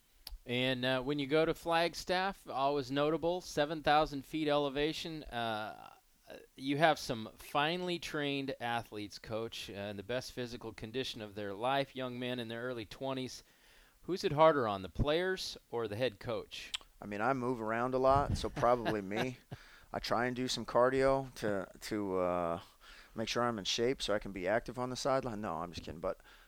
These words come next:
Speaker 2: um, yeah, no, I, you know, it's, it's always a deal about the elevation up there. You know, they got it on the floor and, and all that type of thing. And like I said, uh, you know, um, spending a lot of time in Phoenix.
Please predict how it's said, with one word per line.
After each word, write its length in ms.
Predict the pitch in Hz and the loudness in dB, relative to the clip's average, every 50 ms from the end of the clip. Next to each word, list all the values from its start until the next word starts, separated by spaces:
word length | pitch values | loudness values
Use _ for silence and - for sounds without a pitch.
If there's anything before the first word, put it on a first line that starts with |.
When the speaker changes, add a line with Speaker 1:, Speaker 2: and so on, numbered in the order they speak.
| _ _ - 113 | _ _ -2 0
Speaker 2:
um, 600 | 117 113 113 113 113 110 110 110 107 98 95 - _ _ _ _ _ _ _ _ _ _ _ _ _ _ _ - | 2 2 2 2 2 2 0 -2 -4 -8 -10 -12 _ _ _ _ _ _ _ _ _ _ _ _ _ _ _ 0
yeah, 300 | 127 131 131 120 101 101 107 - | 4 4 4 4 2 -2 -4 -2
no, 340 | 135 135 127 123 110 92 | 2 2 4 4 4 2
I, 240 | 82 62 110 117 107 - _ - - - _ - | 2 2 2 2 2 0 _ -16 -20 -20 _ -10
you 120 | 113 117 113 | -8 -6 -4
know, 160 | 98 87 95 | -4 -4 -4
it's, 160 | 107 113 - | -4 -4 -6
it's 220 | - - 120 - 151 | -4 -4 0 6 8
always 260 | 160 175 170 143 151 | 8 8 8 6 4
a 60 | 147 | 0
deal 240 | 143 151 151 151 151 | 2 4 4 4 4
about 240 | 139 143 139 139 - | 6 6 6 6 6
the 100 | 139 139 | 6 6
elevation 500 | 135 139 123 139 135 139 131 - 135 135 | 6 6 6 4 2 2 2 0 0 -2
up 140 | 127 - | -4 -2
there. 420 | - 131 131 127 127 127 127 127 123 104 | 0 2 2 4 4 4 4 2 0 -2
You 80 | 107 113 | -4 -4
know, 220 | 117 117 117 117 | -2 -2 -2 0
they 100 | 113 110 | -2 0
got 240 | 104 110 110 113 117 | 4 4 4 4 4
it 80 | 113 | 4
on 120 | 117 120 117 | 2 2 0
the 40 | 113 | -2
floor 760 | - - 85 95 110 110 110 107 107 107 107 107 107 101 90 | -6 -2 0 2 4 4 4 4 4 4 2 2 2 0 0
and, 160 | 71 71 69 - - - - - - - - _ - | -2 -6 -10 -14 -18 -20 -20 -20 -20 -20 -20 _ -12
and 100 | - 85 | -6 -2
all 160 | 87 90 95 | -2 0 2
that 200 | 98 98 95 - | 2 2 0 0
type 200 | - - 90 92 | 0 -2 -2 -2
of 60 | - | -2
thing. 300 | - 98 95 95 95 95 | -4 -4 -4 -4 -4 -4
And 140 | 87 85 80 - | -6 -8 -8 -6
like 160 | - 95 101 | -4 -4 -4
I 20 | 87 | -2
said, 280 | - - 80 73 69 69 | -2 -2 -2 -2 -4 -4
uh, 180 | 71 - - - - - | -6 -6 -6 -6 -8 -10
you 100 | - - | -12 -12
know, 220 | 78 69 69 67 - - _ _ - - - - - - _ _ - - | -10 -8 -10 -10 -12 -14 _ _ -20 -20 -20 -20 -20 -20 _ _ -12 -8
um, 640 | 69 71 73 73 78 80 78 80 82 78 76 78 - - - - _ - | -6 -4 -4 -4 -4 -2 -4 -4 -6 -6 -10 -14 -16 -18 -20 -20 _ -10
spending 320 | - - - 110 110 107 | -8 -4 -4 -4 -2 -2
a 60 | 95 | 0
lot 220 | 101 107 117 120 110 | 4 4 4 4 2
of 40 | |
time 440 | - - - 160 139 131 123 101 95 | 0 -6 -4 -2 0 0 0 0 -4
in 100 | 90 87 | -8 -10
Phoenix. 540 | - - 98 92 87 90 95 - - - - | -10 -10 -8 -8 -6 -8 -8 -8 -8 -10 -10